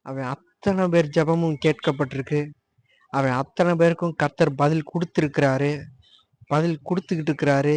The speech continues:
இனிமே பண்ண போறவனுக்கும் பதில் கொடுப்பாரு. ஆ, இதெல்லாம் எப்படி நடக்குது அப்படின்றத பத்தி இன்னைக்கு பார்ப்போம். ஜெபம், நான் பண்ற ஜெபத்துக்கு கர்த்தர் பதிலே கொடுக்கல, நீங்க என்ன எப்படி சொல்றீங்க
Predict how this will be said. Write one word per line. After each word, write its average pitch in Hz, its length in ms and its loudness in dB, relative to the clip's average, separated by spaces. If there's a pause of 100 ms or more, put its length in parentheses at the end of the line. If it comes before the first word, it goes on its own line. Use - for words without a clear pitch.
(120)
இனிமே 175 420 0
பண்ண 156 240 0
போறவனுக்கும் 170 640 2
பதில் 165 240 4
கொடுப்பாரு. 147 580 2 (840)
ஆ, 147 120 -2 (260)
இதெல்லாம் 151 520 0 (800)
எப்படி 151 340 -2
நடக்குது 147 520 2 (140)
அப்படின்றத 143 580 0
பத்தி 147 220 -4
இன்னைக்கு 147 280 -2
பார்ப்போம். 135 400 -2 (1040)
ஜெபம், 151 440 2 (220)
நான் 151 320 -2
பண்ற 170 340 4
ஜெபத்துக்கு 160 580 0 (220)
கர்த்தர் 151 360 -2
பதிலே 156 360 2
கொடுக்கல, 147 400 -2 (800)
நீங்க 165 280 0
என்ன 165 160 2
எப்படி 156 260 0
சொல்றீங்க 147 440 2